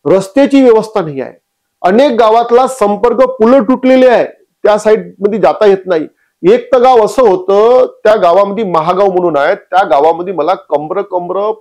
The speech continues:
पाण्यातून, नदीतून जावं लागलं त्या गावामध्ये, त्या पुलाची व्यवस्था नाही त्या गावामध्ये.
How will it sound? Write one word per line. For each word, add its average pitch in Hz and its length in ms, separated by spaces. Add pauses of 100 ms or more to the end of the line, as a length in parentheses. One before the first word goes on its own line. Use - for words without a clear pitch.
पाण्यातून, 160 560
नदीतून 185 440
जावं 170 240
लागलं 156 220
त्या 160 160
गावामध्ये, 131 420
त्या 196 120
पुलाची 156 480
व्यवस्था 139 440
नाही 143 140
त्या 139 140
गावामध्ये. 110 460